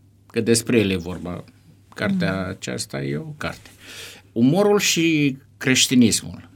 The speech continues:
Speaker 1: se potrivesc astea?
Speaker 2: Se potrivesc.
Speaker 1: Vorba unui personaj,
Speaker 2: Iisus a avut
Speaker 1: uh,
Speaker 2: simțul umorului. <laughs>
Speaker 1: celebru dintr-un film al copilăriei,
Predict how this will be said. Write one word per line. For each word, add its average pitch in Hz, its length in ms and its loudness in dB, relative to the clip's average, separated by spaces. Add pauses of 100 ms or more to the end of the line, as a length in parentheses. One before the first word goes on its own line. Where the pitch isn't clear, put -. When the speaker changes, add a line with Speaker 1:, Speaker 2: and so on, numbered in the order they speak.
(100)
Speaker 1:
se - 280 0
potrivesc 107 600 0
astea? 156 420 -2 (240)
Speaker 2:
Se - 180 -12
potrivesc. 185 720 -6
Speaker 1:
Vorba 113 420 2
unui 107 240 0
personaj, 113 720 0
Speaker 2:
Iisus 226 360 4
a 220 80 8
avut 220 180 6
Speaker 1:
uh, 220 60 4
Speaker 2:
simțul 226 300 4
umorului. 202 680 4 (180)
<laughs> 208 160 4
Speaker 1:
celebru 131 840 6
dintr-un 113 560 0
film 131 300 6
al 117 140 6
copilăriei, 117 920 4